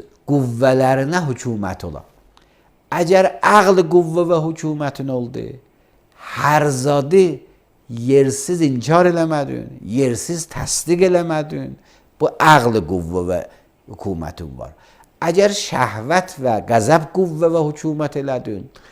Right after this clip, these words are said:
onda hər zadı nəfsin istədi, çaşdırsın, kontrol eləyə bildin. O hökumət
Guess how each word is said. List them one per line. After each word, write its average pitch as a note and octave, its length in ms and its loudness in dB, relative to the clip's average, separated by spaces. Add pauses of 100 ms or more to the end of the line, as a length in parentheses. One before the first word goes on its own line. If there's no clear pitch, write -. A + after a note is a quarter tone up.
(360)
onda B2+ 520 0 (240)
hər C3+ 640 0
zadı D3+ 580 4 (1400)
nəfsin C3 640 -2
istədi, A#2 540 -4 (380)
çaşdırsın, A#2 920 -4
kontrol G#2+ 560 -2
eləyə C#3 320 0
bildin. G#2 400 -10 (760)
O A3 100 12 (100)
hökumət D#3+ 800 0